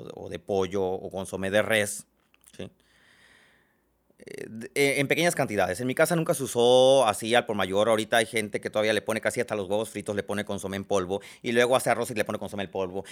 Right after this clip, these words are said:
y luego hace sopa y le pone consomé en polvo, y hace barbacoa y le pone consomé en polvo. El consomé en polvo, ¿sí? Tiene un ingrediente que se llama glutamato monosódico.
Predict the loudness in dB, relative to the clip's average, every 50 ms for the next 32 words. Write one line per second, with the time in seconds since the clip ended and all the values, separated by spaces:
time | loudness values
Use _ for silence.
0 | -10 -6 -2 2 4 4 4 4 2 0 -2 -2 -2 0 0 0 -2 -2 -4 -6
1 | -8 -8 -6 -6 -6 -6 -4 -2 -2 -2 -2 -4 -6 -8 -10 -18 -12 -2 2 4
2 | 4 4 4 4 4 4 4 4 4 4 4 4 4 4 4 2 0 -2 -4 -6
3 | -4 -2 -2 -2 0 0 0 0 0 -2 -6 -8 _ _ _ _ _ _ _ _
4 | -2 0 2 2 2 2 4 2 2 2 2 4 6 6 8 8 6 6 4 2
5 | 2 0 -4 _ _ _ _ _ -6 -4 -4 -4 -6 -10 _ _ _ _ _ _
6 | _ _ _ _ _ _ -2 2 4 4 4 4 4 4 4 4 4 4 2 0
7 | -2 0 2 2 4 2 2 2 2 2 2 2 0 -2 -4 -4 -4 -4 -2 -2
8 | -2 -2 -4 -6 -6 -8 -6 -4 -4 -4 -4 -4 -4 -4 -6 -4 -2 0 0 0
9 | -2 -4 -10 -16